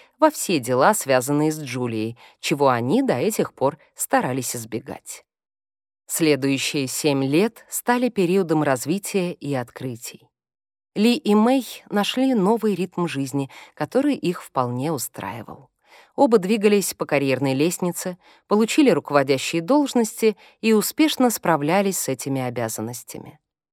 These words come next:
Им нравилось заниматься дочкой, которая росла любопытной и открытой. Они водили её по музеям и зоопаркам, а в праздники уезжали с бабушками и дедушками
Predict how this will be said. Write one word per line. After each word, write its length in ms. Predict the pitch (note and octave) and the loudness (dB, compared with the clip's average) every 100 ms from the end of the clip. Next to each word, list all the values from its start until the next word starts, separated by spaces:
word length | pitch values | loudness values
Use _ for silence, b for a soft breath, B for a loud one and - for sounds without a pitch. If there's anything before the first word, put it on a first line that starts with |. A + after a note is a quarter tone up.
| _ _ _ - | _ _ _ 2
Им 240 | A3+ A3 | 4 6
нравилось 500 | G3 A3 G3+ E3 B2+ | 4 2 2 -2 -2
заниматься 500 | C#3+ D3 D3+ C#3 D3+ | -2 0 -2 -4 -8
дочкой, 440 | C3 F#3+ - - | -6 -6 -6 -8
которая 400 | A#2+ A#2 B2 A#2+ | -8 -8 -4 -2
росла 320 | B2 B2+ - B2 | -2 -4 -4 -2
любопытной 600 | B2 C3+ G#3 G#3 B2+ A#2+ | -2 -2 -2 -4 -6 -6
и 180 | F3+ | -8
открытой. 720 | G3 A#2+ - B2 A#2+ - A#2+ - _ B B B | -8 -8 -10 -12 -12 -12 -18 -18 _ B B B
Они 240 | G#3 A#3+ | 6 8
водили 380 | C4+ A#3+ G#3+ C#4 | 8 6 6 4
её 300 | G#3 F3+ D#3+ | 4 4 4
по 100 | E3 | 4
музеям 480 | D#3+ D#3+ E3 A3 C#3 | 2 2 4 4 2
и 160 | - C3+ | -2 -2
зоопаркам, 720 | B2 B2 B2 D3 - A3 G3+ B B B | 0 0 2 -2 0 -2 -2 B B B
а 120 | F#3+ | 2
в 80 | - | 2
праздники 640 | - D#4 C#4+ A#3 A3 A3 - | 6 6 6 2 4 2 4
уезжали 540 | A3+ A3+ G#3 D4+ C4+ | 4 4 6 6 4
с 80 | F3 | 4
бабушками 600 | E3 G3+ G3+ - D#3+ C#3+ | 4 4 2 0 0 2
и 40 | |
дедушками 680 | C#3 F#3 F3+ - D#3+ D3+ D3+ | 0 -2 -4 -4 -2 -2 -4